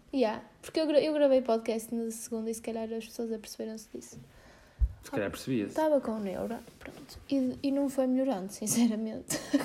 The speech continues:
Speaker 1: <laughs> Eu, à sexta-feira costumo estar mais energética e não estou. Acho que é falta de açúcar.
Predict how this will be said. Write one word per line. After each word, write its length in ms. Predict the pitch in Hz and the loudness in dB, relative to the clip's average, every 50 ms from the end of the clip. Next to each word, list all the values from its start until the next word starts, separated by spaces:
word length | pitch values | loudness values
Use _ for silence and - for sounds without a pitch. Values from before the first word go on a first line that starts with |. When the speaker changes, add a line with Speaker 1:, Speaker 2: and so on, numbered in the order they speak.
| - - | 0 -6
Speaker 1:
<laughs> 400 | - - - 523 453 392 320 285 | -12 -12 -10 -8 -8 -6 0 2
Eu, 140 | 277 262 262 | 6 6 8
à 140 | 240 269 262 | 8 6 6
sexta-feira 400 | 269 269 247 269 254 262 262 254 | 6 6 4 6 6 6 4 4
costumo 240 | - - 262 254 233 | 2 0 0 2 2
estar 140 | 254 247 240 | 2 2 2
mais 200 | 240 240 240 233 | 2 0 0 0
energética 600 | 240 233 233 226 233 240 226 226 - - - 240 | 0 0 0 0 -2 -2 -4 -4 -8 -6 -6 -4
e 40 | |
não 160 | 226 226 233 233 | -4 -4 -4 -6
estou. 220 | 226 - 208 208 202 - _ | -6 -8 -8 -10 -12 -10 _
Acho 140 | 226 208 208 | -10 -8 -6
que 80 | - 226 | -8 -8
é 40 | |
falta 260 | 214 214 202 208 - 214 | -6 -6 -6 -6 -6 -8
de 80 | 220 | -8
açúcar. 360 | 220 220 - - 233 - - | -10 -12 -12 -14 -14 -14 -16